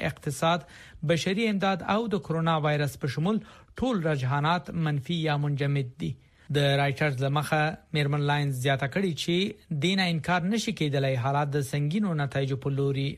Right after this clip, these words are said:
بیرته تللی شي. د ملګرو ملتونو اساسي په افغانستان کې د حالاتو په اړه خبرې په داسې حال کې کړي چې افغان صدر اشرف غني او د سولې د عالي شورا مشر عبدالله عبدالله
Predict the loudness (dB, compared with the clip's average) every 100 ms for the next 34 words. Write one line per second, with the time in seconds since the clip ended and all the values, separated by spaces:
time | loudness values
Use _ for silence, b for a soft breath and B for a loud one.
0 | -4 -2 0 -2 -4 -4 -2 -2 -2 -4
1 | -4 -8 B B B B B -2 0 2
2 | 2 0 0 0 -2 -2 0 0 0 -2
3 | -2 -2 -2 -2 -2 -2 -2 -2 0 0
4 | 0 -2 0 0 0 -2 -2 -2 0 -2
5 | 0 0 -2 -2 -4 -2 -2 -2 -2 0
6 | 0 0 -2 -2 -2 -2 -2 -4 -4 -2
7 | 0 0 -2 B B B -2 0 0 0
8 | -2 -2 0 2 2 0 -2 0 0 0
9 | -2 -4 -2 -2 0 0 0 0 -2 0